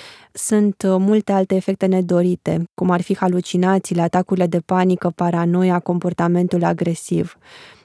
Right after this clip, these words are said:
În timp, toate aceste droguri ajung să distrugă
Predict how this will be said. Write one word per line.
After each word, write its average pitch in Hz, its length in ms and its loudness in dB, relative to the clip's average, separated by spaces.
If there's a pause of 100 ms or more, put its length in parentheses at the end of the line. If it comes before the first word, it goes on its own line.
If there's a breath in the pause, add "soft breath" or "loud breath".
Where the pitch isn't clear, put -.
(120 loud breath)
În 202 240 2
timp, 190 600 0
toate 190 260 2
aceste 190 580 2
droguri 185 640 0
ajung 180 360 -2
să 190 140 -2
distrugă 180 840 0